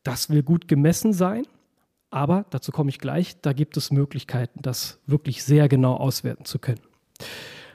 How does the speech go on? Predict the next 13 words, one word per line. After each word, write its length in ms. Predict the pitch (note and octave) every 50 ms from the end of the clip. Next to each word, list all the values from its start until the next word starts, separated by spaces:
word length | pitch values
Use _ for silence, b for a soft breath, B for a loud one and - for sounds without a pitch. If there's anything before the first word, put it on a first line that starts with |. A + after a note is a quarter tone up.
| B B
Also 260 | - E3+ C#3 C3 A#2+
mal 120 | A#2 C#3 -
angenommen, 420 | G#3 A#3+ C4 B3 G3+ F#3+ F3+ F3+
du 80 | E3+ -
kannst 340 | - - F3 F3 - -
deine 160 | E3 C#3+ C3+ B2
Zielgruppe 520 | - - G3+ G3+ F3 - E3 D#3 E3+ D3+
mit 180 | C3+ C#3 - D3
LinkedIn 340 | D3 D#3 D#3+ - C3+ C3
Ads 220 | C3+ C3+ - - -
sehr 200 | B2+ C#3+ D3+ D3+
genau 280 | C3+ C3+ B2+ B2+ B2+
erreichen. 600 | B2 B2 A#2 - A#2+ A2+ A#2+ C3 - - A#3 C#4